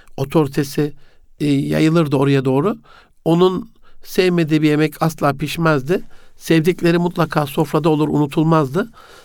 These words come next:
çatal, kaşık, bardak, çanak da tangırdatılmazdı. Çünkü evde bir aile büyüğü vardı.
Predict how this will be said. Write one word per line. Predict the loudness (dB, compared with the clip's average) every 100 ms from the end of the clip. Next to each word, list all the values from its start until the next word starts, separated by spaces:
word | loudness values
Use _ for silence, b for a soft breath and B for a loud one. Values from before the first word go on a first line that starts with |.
| B -14
çatal, | -2 0 2 2
kaşık, | 2 -2 -2 -6 -4
bardak, | 0 2 2 -2 -2
çanak | 0 0 0
da | -4
tangırdatılmazdı. | -4 -4 -2 0 -2 -2 0 0 -2 -4 -6
Çünkü | -4 -4 -2 -4
evde | -2 -2 -4
bir | -2 0
aile | 0 0
büyüğü | -2 -2
vardı. | -4 -8 -12